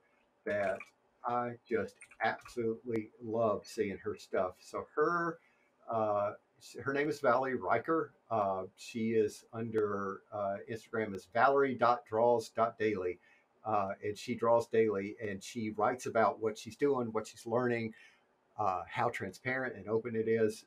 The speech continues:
it, she is. And if you watch her progress over time, you just, you, you've just seen, like, this evolution. And so she's fascinating to watch. I did it for a while, uh,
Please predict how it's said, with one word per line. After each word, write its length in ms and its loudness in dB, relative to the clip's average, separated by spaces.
it, 160 -4
she 220 0
is. 260 4
And 100 -12
if 120 -12
you 280 -2
watch 520 2
her 280 6
progress 680 2
over 180 -2
time, 440 2
you 120 -4
just, 340 -10
you, 260 -4
you've 240 -4
just 280 -6
seen, 200 2
like, 260 -2
this 280 -4
evolution. 840 0
And 280 -4
so 440 2
she's 340 -10
fascinating 880 -4
to 120 -12
watch. 520 2
I 120 6
did 280 8
it 140 6
for 180 0
a 60 4
while, 560 2
uh, 240 -2